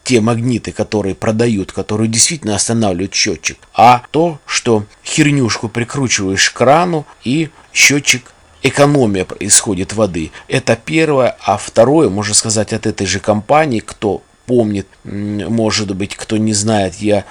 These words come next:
напомню. Такой, опять-таки, другого слова я не могу очень быстро это подобрать. Покупаешь такую хернюшку, включаешь в розетку, и у тебя происходит экономия электроэнергии. Так вот, там очень много всяких отзывов. «Да, спасибо,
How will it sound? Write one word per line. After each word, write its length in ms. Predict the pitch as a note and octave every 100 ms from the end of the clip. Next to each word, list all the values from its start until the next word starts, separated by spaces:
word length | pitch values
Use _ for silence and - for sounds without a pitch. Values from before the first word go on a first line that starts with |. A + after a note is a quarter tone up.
| -
напомню. 720 | A2 G#2+ A#2+ G2+ F#2+ G2 F#2+ -
Такой, 380 | - A#2+ A2+ G#2
опять-таки, 560 | - A#2+ C3 - G#2 G2
другого 540 | G#2+ C#3+ D3+ D3 A2
слова 400 | G#2 C3+ C#3 A2+
я 160 | G2 F#2+
не 120 | G#2
могу 300 | G#2+ B2+ D3+
очень 260 | A#2+ - A#2
быстро 360 | B2 A#2 G#2+
это 180 | G#2+ -
подобрать. 540 | - A2 A2 A2 G#2+ - - -
Покупаешь 600 | G#2+ C3 - A#2+ G2 -
такую 440 | A2 - G2+ F#2+ - -
хернюшку, 840 | - B2+ C3+ E3+ D#3+ - D3+ - - -
включаешь 720 | - A2+ - A2+ G2 - F#2
в 100 | F#2+
розетку, 600 | G2 G#2+ D#3 D3+ - -
и 100 | G#2
у 100 | A2
тебя 300 | G#2+ G2+ C3
происходит 600 | G2+ G2 - B2 A#2 A2+
экономия 560 | G#2+ - G2 A2 A2+ A2
электроэнергии. 960 | G2 G2 G2 F#2+ G#2+ G#2+ F2+ D2+ - - - -
Так 180 | A#2+ -
вот, 200 | C#3+ A#2 - -
там 280 | E3+ D#3+ -
очень 440 | D3 B2+ - A2+
много 440 | G#2+ A#2 C#3+ G#2+ -
всяких 580 | - B2 A#2 A#2+ - -
отзывов. 520 | A2+ G2+ E2+ E2 D#2+
«Да, 320 | F2 G#2+ F#3 E3
спасибо, 760 | - C#3 C3+ - F3 D#3 E3